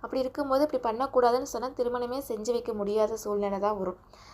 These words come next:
அதனால, இனி தலைச்சனுக்கு தலைச்சனை திருமணம் செய்யக்கூடாதுங்கிற ஒரு விதியே இருக்காது. இனி வரும் காலத்துல அதெல்லாம் அது மறைஞ்சே போயிடும்.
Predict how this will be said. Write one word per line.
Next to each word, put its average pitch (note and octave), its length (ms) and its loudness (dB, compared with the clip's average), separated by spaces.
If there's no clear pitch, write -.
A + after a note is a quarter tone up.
அதனால, G#3 320 -2
இனி C4 140 -4
தலைச்சனுக்கு B3 560 -2
தலைச்சனை A#3 400 -2
திருமணம் A3+ 440 -2
செய்யக்கூடாதுங்கிற G#3+ 840 2
ஒரு G#3 180 2
விதியே A3 460 0
இருக்காது. G3+ 640 0
இனி G#3 140 -2
வரும் A#3+ 240 6
காலத்துல A3 320 2
அதெல்லாம் A3+ 320 4
அது A#3+ 60 -6
மறைஞ்சே G#3 520 2
போயிடும். G3+ 320 -4